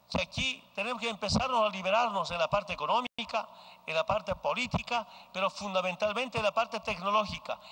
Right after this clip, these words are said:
Esa gran debilidad que tiene Bolivia, seguramente otros países también de América Latina y el Caribe. Quisiéramos,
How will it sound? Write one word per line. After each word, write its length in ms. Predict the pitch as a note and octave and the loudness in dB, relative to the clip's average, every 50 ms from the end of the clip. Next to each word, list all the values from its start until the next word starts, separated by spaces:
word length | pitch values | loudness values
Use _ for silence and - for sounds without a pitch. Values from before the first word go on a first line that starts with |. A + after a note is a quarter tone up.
| - - - - - | -20 -20 -20 -8 -4
Esa 240 | B3 - A#3 A3 | -2 0 0 0
gran 360 | G3 F#3 F#3+ G#3+ A#3 B3 A3+ G3+ | 2 4 4 4 4 2 -2 -2
debilidad 480 | F#3+ G3+ F#3+ F#3 E3+ F#3+ G#3+ A3+ A3 - | -2 0 0 0 2 2 2 2 2 -2
que 160 | - - F3+ F3 | -6 -6 -6 -4
tiene 280 | - G3 A#3 A#3 A3+ | -2 -4 -2 0 2
Bolivia, 480 | G3 F#3+ F#3 A3 B3+ A#3+ A3+ A3 G3 E3+ - - - - | 2 2 2 2 0 0 2 0 0 0 -2 -12 -18 -8
seguramente 540 | - - - - G3+ G3+ G3 A3 A3 - G#3+ | -2 -2 0 0 0 0 0 0 -2 0 0
otros 240 | G#3 G#3 - F#3+ E3+ | 0 0 0 -4 -2
países 500 | - D#3+ D#3 F#3+ A#3 A#3 G3+ - - - | 0 0 2 2 0 0 0 -2 -2 0
también 400 | - C#3+ C#3+ E3 G3 G#3+ G#3 G3 - | -2 -2 -2 -2 -4 -4 -6 -8 -4
de 80 | - E3 | 0 0
América 380 | D#3+ D#3+ F#3 G#3+ G#3 G3 E3 F3+ | 0 2 2 -2 -2 -2 -2 -2
Latina 320 | D#3+ D3+ - F#3 F3+ E3+ | -4 -4 -4 -4 -6 -6
y 40 | D#3 | -6
el 80 | C3+ | -4
Caribe. 380 | C#3 D3 D3+ E3 D#3+ C#3 A#2+ - - - - _ _ _ _ _ _ _ _ _ _ _ _ _ _ _ _ _ _ _ _ _ _ _ _ _ _ - _ _ _ _ _ _ _ _ _ _ _ _ _ _ _ _ _ _ _ | -4 -4 -4 -4 -8 -10 -12 -16 -20 -20 -20 _ _ _ _ _ _ _ _ _ _ _ _ _ _ _ _ _ _ _ _ _ _ _ _ _ _ -20 _ _ _ _ _ _ _ _ _ _ _ _ _ _ _ _ _ _ _
Quisiéramos, 840 | - G3+ G3+ - - C4+ C4+ B3+ A#3 G3 E3 C#3+ C3 - - - | -8 -4 -4 -2 2 2 4 4 4 2 0 -2 -6 -8 -10 -14